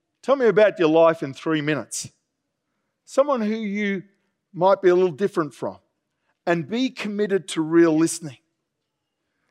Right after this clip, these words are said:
When it comes to listening, many of us could do better in this area. Me especially. Some of us need to be ready to let go of being right.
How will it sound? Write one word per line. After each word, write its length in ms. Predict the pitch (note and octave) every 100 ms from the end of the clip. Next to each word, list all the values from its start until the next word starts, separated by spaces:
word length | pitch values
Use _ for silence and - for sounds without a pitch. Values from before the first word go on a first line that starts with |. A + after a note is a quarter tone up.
| _ _ -
When 140 | F#3
it 140 | F#3+
comes 340 | - B3+ C4 -
to 140 | -
listening, 520 | G#3+ G3 - F3+ F3+ F3
many 260 | F#3+ F#3+
of 100 | D#3+
us 160 | D#3+ -
could 220 | - C#3
do 140 | D#3+
better 320 | C3 C#3+ B2+ A#2
in 120 | A2+
this 200 | A2 -
area. 380 | A2+ G#2+ G2+ E2+ _ _ _ _ _ _ _
Me 420 | B2 C3+ E3 E3+ - _ _ _ _
especially. 680 | C3+ - - G#2+ - - _ _ _ _ _ _ _ _ _ _ _ _ _ _ _ _ _ _ _
Some 300 | - F3+ F#3+
of 100 | F3
us 180 | D#3+
need 300 | F3 F3 F3+
to 80 | -
be 140 | D3+ D#3
ready 320 | E3 E3+ E3
to 100 | D3+
let 300 | D#3 E3 D#3+
go 260 | E3 D#3+
of 160 | C3+ A#2
being 220 | D3 C#3+
right. 400 | D3 D#3+ D3+ F#2+